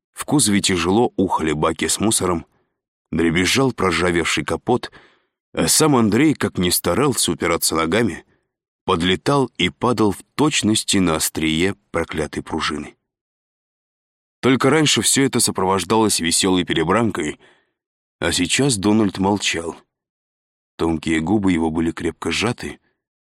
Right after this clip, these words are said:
на Андрея он не смотрел вовсе. И потому чудился в этой обычной тряске какой-то злой умысел.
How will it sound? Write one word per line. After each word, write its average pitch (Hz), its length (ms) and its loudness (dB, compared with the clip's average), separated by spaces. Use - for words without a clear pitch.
на 92 180 0
Андрея 107 540 0
он 92 180 0
не 90 80 0
смотрел 95 460 -2
вовсе. 92 500 -4
И 85 100 -2
потому 101 420 0
чудился 104 580 0
в 82 100 -2
этой 90 380 -2
обычной 90 540 -2
тряске 95 460 -2
какой-то 104 500 -2
злой 87 500 0
умысел. 92 500 -2